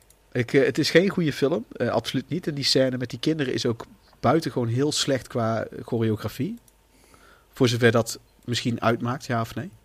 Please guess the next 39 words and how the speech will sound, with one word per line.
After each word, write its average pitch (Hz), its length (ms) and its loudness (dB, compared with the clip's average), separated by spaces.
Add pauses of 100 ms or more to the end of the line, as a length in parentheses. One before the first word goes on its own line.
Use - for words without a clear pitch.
(320)
Blood 156 260 10
Rain 127 260 4
vond 117 180 6
ik 110 60 2
trouwens 110 400 4
ook, 135 200 6
het, - 280 -4
dat 113 180 6
wist 120 240 4
ook, 113 220 2
tra-, 107 260 4
dat 104 100 4
is, 107 100 0
dat 110 220 2
is - 60 2
de 107 100 0
film 110 240 4
die 110 100 2
hij 101 100 2
daarvoor 110 260 4
had 107 140 0
gemaakt, 101 260 -2
wist 107 180 2
ook 110 100 2
alle 113 220 4
aandacht 113 560 2 (120)
bij 110 140 4
elke 117 300 2
acteerscène 110 640 2
eruit 113 340 0
te - 120 -8
trekken. 127 420 4
Zo 127 100 4
slecht 127 260 2
is - 120 0
hij 120 80 2
geregisseerd. 120 580 2 (500)
<laughs> 110 460 -2
Ehm, 117 440 6